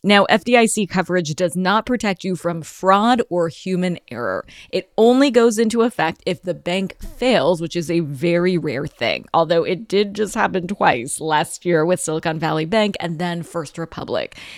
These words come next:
That's probably when you last heard of F D I C insurance, and that's what allowed people who banked with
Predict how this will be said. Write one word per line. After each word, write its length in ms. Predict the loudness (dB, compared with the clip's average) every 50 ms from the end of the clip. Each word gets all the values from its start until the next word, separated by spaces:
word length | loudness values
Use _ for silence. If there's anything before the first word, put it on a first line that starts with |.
| -20 -8 -2
That's 180 | -2 -2 0 0
probably 460 | 2 2 2 2 2 0 0 0 2
when 120 | 2 2
you 120 | 2 2 2
last 320 | 2 2 0 0 -2 -4
heard 180 | -2 0 0 0
of 160 | 0 -2 -2 -4
F 140 | -6 -6 -6
D 140 | -2 -2
I 100 | 0 0
C 220 | -2 -2 -4 -2 -2
insurance, 500 | -2 -4 -6 -8 -8 -10 -10 -12 -8 -6
and 240 | -6 -4 -2 0 2
that's 240 | 2 2 2 0
what 100 | 0 0
allowed 460 | 0 2 2 2 2 2 2 0 -2 -4
people 340 | -6 -6 -4 -4 -4 -4
who 140 | -4 -4 -6
banked 420 | -6 -6 -6 -6 -6 -8 -8 -10 -10
with 140 | -12 -12